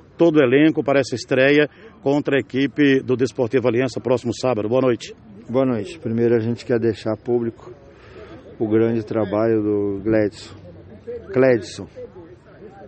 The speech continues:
Speaker 2: foi de uma valia muito grande, aonde ele, ontem a gente não tinha um posicionamento de quantos jogadores tinham sido liberados,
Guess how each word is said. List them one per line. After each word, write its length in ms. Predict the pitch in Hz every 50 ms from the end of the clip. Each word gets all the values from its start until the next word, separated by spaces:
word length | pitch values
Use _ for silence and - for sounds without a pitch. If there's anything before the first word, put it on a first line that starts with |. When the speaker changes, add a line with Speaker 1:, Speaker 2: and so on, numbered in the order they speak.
| - - -
Speaker 2:
foi 300 | - 123 117 120 120 120
de 80 | 107 110
uma 600 | 113 113 113 117 117 113 113 110 110 107 107 107
valia 440 | 104 101 113 113 107 110 120 123 120
muito 300 | 117 117 123 120 - 123
grande, 640 | 113 113 107 110 113 120 127 127 107 110 107 104 104
aonde 420 | 104 104 104 107 110 110 101 107
ele, 240 | 110 107 110 107 101 - - - - - - - - - - - - - - -
ontem 400 | 127 123 127 127 113 127 127 123
a 60 | 117
gente 300 | 107 123 123 113 123 123
não 200 | 123 127 120 107
tinha 220 | 92 - 120 123
um 80 | 120 113
posicionamento 960 | - 117 113 113 107 - - 123 117 113 110 104 113 120 120 98 - 120 110
de 160 | 98 107 107
quantos 300 | 101 - 120 117 117 95
jogadores 560 | 104 113 113 107 107 104 98 120 113 107 104
tinham 160 | - - 107 101
sido 280 | - - 113 101 120
liberados, 720 | 110 110 107 107 113 113 110 120 131 139 123 - - -